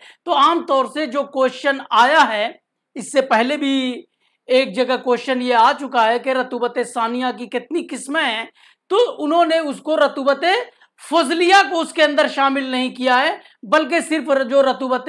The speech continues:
गैर फजलिया हैं, उसी रतूबत गैर फजलिया को उसके अंदर शामिल किया गया है। ठीक है, तो यहां पर जो क्वेश्चन था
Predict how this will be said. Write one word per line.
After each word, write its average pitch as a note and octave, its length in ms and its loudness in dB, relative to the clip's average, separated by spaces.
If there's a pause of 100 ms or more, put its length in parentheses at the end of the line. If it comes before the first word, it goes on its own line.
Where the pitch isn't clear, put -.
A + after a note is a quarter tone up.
(120)
गैर C4+ 280 4
फजलिया C4 500 -4
हैं, C4+ 340 -2 (240)
उसी D#4+ 320 -4
रतूबत B3 420 -2 (560)
गैर B3+ 340 2
फजलिया A3 500 -4
को A3 160 -6
उसके B3 300 -4
अंदर G#3+ 380 0 (280)
शामिल F#3+ 440 -4
किया D#3 300 -10
गया C#3+ 260 -8
है। C#3 220 -20 (440)
ठीक B3 180 -4
है, G4 100 2 (480)
तो B3+ 440 4
यहां E4 280 4
पर F4 160 2
जो C4+ 300 4
क्वेश्चन B3+ 480 2
था G#3+ 300 4